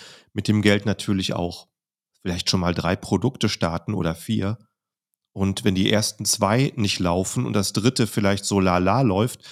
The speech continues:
dann sollte ich wenigstens beim vierten die Lernkurve geschafft haben, um's dann selbst verstanden zu haben.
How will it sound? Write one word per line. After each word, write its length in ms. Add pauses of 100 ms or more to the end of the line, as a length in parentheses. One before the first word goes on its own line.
(240)
dann 400
sollte 260
ich 120
wenigstens 360
beim 180
vierten 360
die 80
Lernkurve 640
geschafft 460
haben, 300
um's 220
dann 240 (360)
selbst 380
verstanden 480
zu 220
haben. 320